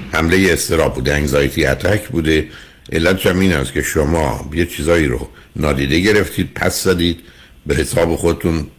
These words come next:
به رو خودتون نیاوردید، پنهان کردید. ولی اینا وقتی یه جایی پنهان می‌شن بعداً به صورت این حمله ها خودشون رو نشون می‌دن. بنابراین اونم می‌شه فهمید که چه خبر است. ولی مسئله روشن عزیز، مسئله مثل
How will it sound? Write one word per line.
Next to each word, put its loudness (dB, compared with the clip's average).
به 0
رو 2
خودتون 0
نیاوردید، 2
پنهان 0
کردید. 2
ولی 2
اینا 2
وقتی 0
یه 2
جایی 2
پنهان -2
می‌شن 0
بعداً 4
به -2
صورت 0
این 0
حمله 0
ها 2
خودشون 0
رو 0
نشون 0
می‌دن. -12
بنابراین 2
اونم 4
می‌شه 2
فهمید -2
که -10
چه -4
خبر 2
است. -4
ولی 4
مسئله 2
روشن 2
عزیز، -2
مسئله 0
مثل 2